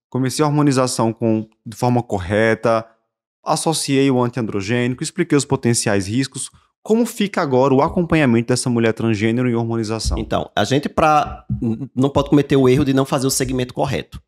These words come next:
Speaker 2: né? A gente tem que oferecer esse segmento, não é só iniciar, a gente não é só prescritor de hormônio, a gente tem que acompanhar a resposta a esse hormônio e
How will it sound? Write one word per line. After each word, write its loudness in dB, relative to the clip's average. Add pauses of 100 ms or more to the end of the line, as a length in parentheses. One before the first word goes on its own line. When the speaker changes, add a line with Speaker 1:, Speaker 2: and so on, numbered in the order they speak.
(380)
Speaker 2:
né? 0
A 2
gente -4
tem -2
que -4
oferecer -2
esse -6
segmento, -4
não -4
é -4
só -4
iniciar, -2
a -2
gente -8
não -6
é -6
só -6
prescritor -6
de 0
hormônio, -2 (260)
a -8
gente -6
tem -4
que -6
acompanhar -4
a 2
resposta -4
a -8
esse -6
hormônio -4 (400)
e 2